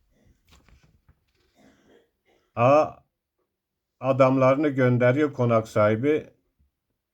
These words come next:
Bu adamı apar topar geri getiriyorlar.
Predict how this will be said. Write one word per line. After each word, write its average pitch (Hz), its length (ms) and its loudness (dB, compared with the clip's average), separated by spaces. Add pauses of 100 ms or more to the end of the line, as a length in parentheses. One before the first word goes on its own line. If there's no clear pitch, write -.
(160)
Bu 135 120 0
adamı 135 360 0
apar 123 500 -2
topar 135 320 -2
geri 127 320 -6
getiriyorlar. 117 840 -2